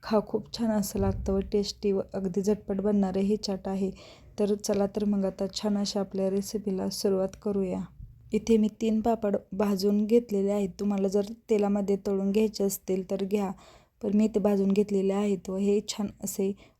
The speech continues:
बारीक करून घेणार आहे. तुम्हाला जेवढे बारीक मोठे आवडेल त्याप्रमाणे तुम्ही बारीक मोठं करून घ्या. त्यानंतर इथे माझ्याकडे तळलेल्या बॉब्या होत्या तर त्याही मी बारीक करून घेतलेल्या आहेत.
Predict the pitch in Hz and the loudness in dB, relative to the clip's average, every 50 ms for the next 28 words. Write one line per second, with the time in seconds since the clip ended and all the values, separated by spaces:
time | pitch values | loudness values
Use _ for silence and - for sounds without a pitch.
0 | _ - 208 202 202 196 196 - - 208 196 202 196 190 196 196 190 190 196 208 | _ -2 0 2 2 2 2 0 0 2 2 2 2 2 2 0 0 2 2 2
1 | 208 202 196 180 - 214 202 202 196 196 202 196 220 220 208 196 190 185 196 196 | 2 2 0 0 0 0 0 2 2 2 2 4 4 4 4 4 2 0 0 0
2 | 196 190 196 196 - 214 214 202 - - - - 190 190 190 185 190 - 202 202 | 0 0 -2 -2 -2 -2 -2 -2 -4 -4 -2 -2 0 0 0 -2 -4 -4 -4 -6
3 | 202 - - 208 202 196 185 190 190 196 - 208 196 190 190 208 - - - - | -4 -4 -2 -2 0 0 0 -2 -2 -2 -2 -2 0 0 -2 -2 -6 -10 -18 -20
4 | _ _ - 208 202 196 190 202 202 - 214 214 214 - - - 185 190 202 202 | _ _ -2 0 2 4 2 2 0 0 -2 -2 -2 -2 -2 -2 0 0 -2 -4
5 | 196 - - - _ _ _ _ _ _ _ _ _ - - 208 202 196 196 202 | -8 -14 -20 -20 _ _ _ _ _ _ _ _ _ -6 -4 -2 0 0 2 2
6 | 202 208 214 214 196 180 175 - 208 202 202 196 - - 202 202 208 208 - 220 | 2 2 2 2 0 -2 -2 -2 -2 0 0 0 0 0 0 0 0 0 0 0
7 | 202 196 196 185 190 190 - 190 190 196 196 - _ - 214 202 196 196 190 190 | 2 2 2 2 0 0 0 0 0 -2 -4 -6 _ 0 2 4 4 4 4 4
8 | 190 196 202 202 - - - - - _ _ _ - 196 190 202 190 185 190 190 | 2 2 0 0 -4 -10 -20 -20 -20 _ _ _ -4 2 4 4 4 4 4 2
9 | 196 196 214 - - 196 185 - 196 190 190 - _ - 202 196 190 196 202 208 | 2 0 -2 -2 -2 -4 -2 -2 -4 -4 -4 -6 _ -2 -2 0 2 2 2 2
10 | 214 208 196 185 196 190 185 190 196 - - 208 196 190 190 190 196 196 - 202 | 2 0 0 0 0 0 0 -2 -2 -4 -4 -4 -4 -2 -2 -2 -2 -2 -2 -2
11 | 190 190 190 190 208 214 196 | -2 0 0 0 0 0 -2